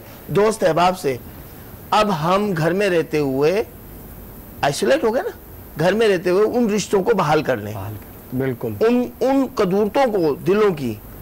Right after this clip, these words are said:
Speaker 1: उन जहनी खलफिशार को ख़त्म कर कर और उन रिश्तों को करीब कर लें, जिस तरह आपने अपने इंट्रो में फरमाया था कि,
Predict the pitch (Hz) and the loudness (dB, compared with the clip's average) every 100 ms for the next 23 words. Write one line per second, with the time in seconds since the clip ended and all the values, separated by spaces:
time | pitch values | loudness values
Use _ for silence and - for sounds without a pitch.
0 | - 240 170 185 190 220 240 240 - - | -2 0 2 4 4 4 2 0 -2 -10
1 | - - - - - 196 185 190 220 214 | -20 -20 -20 -18 -4 0 0 2 2 2
2 | 214 - 214 294 262 180 139 117 - - | 0 -2 0 0 2 0 0 -6 -8 -18
3 | - - - - - 185 202 - - 247 | -18 -20 -20 -12 0 2 2 0 0 2
4 | 233 196 - 190 185 160 160 160 170 196 | 2 0 0 0 0 2 0 2 0 0
5 | 392 - - - 156 170 185 170 160 180 | -4 -10 -18 -6 -4 0 2 0 0 -2
6 | 180 165 156 165 180 190 170 156 151 147 | -2 -2 -2 0 0 0 -2 0 0 0
7 | 339 - - - - - - - 190 196 | -4 -8 -20 -18 -18 -18 -18 -4 2 4
8 | 196 196 | 4 0